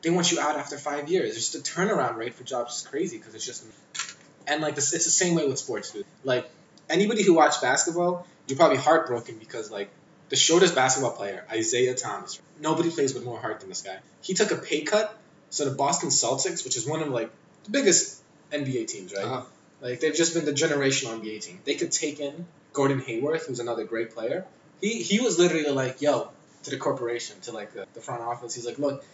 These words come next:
Speaker 1: you can pay me less if it means my whole team does better." Wow, dude, we'll do that.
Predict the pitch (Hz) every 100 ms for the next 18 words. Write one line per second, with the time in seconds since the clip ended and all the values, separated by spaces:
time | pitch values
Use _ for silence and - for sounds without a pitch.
0 | - - 156 180 170 156 151 135 117 -
1 | - - 127 120 120 110 113 139 139 156
2 | 151 117 - 95 - 131 113 - - 92
3 | - 135 139 175 151 -